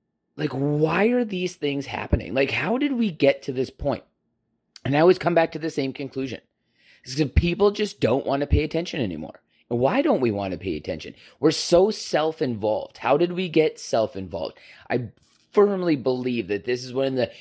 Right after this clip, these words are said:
major atrocities of social media and iPhones. Because when you look at people who are, who are so self-absorbed in their lives, and I know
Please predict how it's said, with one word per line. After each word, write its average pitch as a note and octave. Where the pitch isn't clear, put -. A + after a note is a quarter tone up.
major E3
atrocities A#2+
of A#2
social C3+
media A2+
and B2
iPhones. G#2+
Because D#3+
when E3
you D#3
look F3+
at B3
people C3+
who G#2
are, G2+
who A2+
are G2+
so -
self-absorbed B2
in A2+
their G2
lives, F#2+
and C#3
I G3
know C3